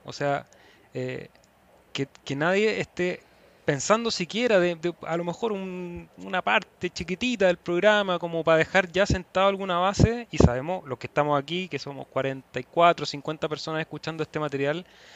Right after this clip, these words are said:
eh, tenemos claro lo que va a pasar con la blockchain. Es inevitable, nos guste o no nos guste, a lo mejor creamos que puede ser mejorable o que nos dé susto el metaverso.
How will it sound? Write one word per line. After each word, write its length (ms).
eh, 420
tenemos 320
claro 260
lo 120
que 80
va 60
a 40
pasar 220
con 160
la 80
blockchain. 500
Es 120
inevitable, 640
nos 180
guste 340
o 20
no 80
nos 160
guste, 360
a 20
lo 80
mejor 260
creamos 240
que 100
puede 160
ser 140
mejorable 640
o 60
que 100
nos 140
dé 80
susto 260
el 80
metaverso. 880